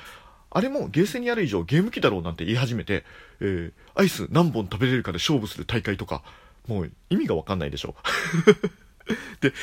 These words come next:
僕が参加したイベント、えー、ゲームセンターの中でのど自慢対決。<laughs> もうカラオケの機材持ち込んでマイクで、ほんと店内放送で、えー、歌を歌い合う。で、一対一で勝負して、審査員もいて、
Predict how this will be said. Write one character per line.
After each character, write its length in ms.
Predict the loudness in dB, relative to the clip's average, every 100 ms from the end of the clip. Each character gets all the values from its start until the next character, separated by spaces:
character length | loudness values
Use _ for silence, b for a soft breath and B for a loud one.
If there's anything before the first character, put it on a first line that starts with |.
| B
僕 180 | 0 2
が 80 | 2
参 160 | 2 2
加 100 | 0
し 100 | 0
た 120 | 0
イ 80 | 0
ベ 120 | -2
ン 60 | -2
ト、 200 | -4 -4 B B -2
え 120 | -2
ー、 60 |
ゲ 180 | 4 4
ー 20 |
ム 120 | 4 2
セ 160 | 2
ン 80 | 2
タ 100 | -2
ー 40 |
の 60 | -4
中 120 | -2
で 160 | -2 -4 B B
の 120 | 2 4
ど 60 |
自 140 | 4 2
慢 180 | 0
対 200 | 2 -2
決。 300 | -2 -8 -12 B
<laughs> 60 | B B B B 0 0 0 -4 -12 -12 B -2
も 60 | -2
う 40 | B -2
カ 160 | 2
ラ 80 | 2
オ 100 | 2
ケ 80 | 2
の 100 | 2
機 100 | 4
材 220 | 2 2 -2
持 140 | -4
ち 100 | -2
込 120 | -4
ん 20 | -4
で 60 |
マ 200 | 2 2
イ 60 | 2
ク 240 | -2 -2
で、 260 | 2 0 0 B -2
ほ 140 | 0
ん 40 |
と 100 | 0
店 200 | 0 0
内 140 | 2 0
放 160 | 0
送 220 | 0 -2 0
で、 200 | 0 -2 B B B
え 340 | -4 -2 -4 -4
ー、 40 |
歌 240 | -2 2 4
を 180 | 2 -2
歌 220 | -2 2
い 100 | 2 0
合 140 | -4
う。 100 | -6 _ -20 -4
で、 80 | -4
一 100 | 0
対 200 | 2 2
一 160 | 0
で 60 | -6
勝 180 | -2 -2
負 80 | -2
し 80 |
て、 100 | -6
審 240 | -2 -2 -2
査 120 | -2
員 100 | -2
も 100 | -4
い 60 | -2
て、 220 | -2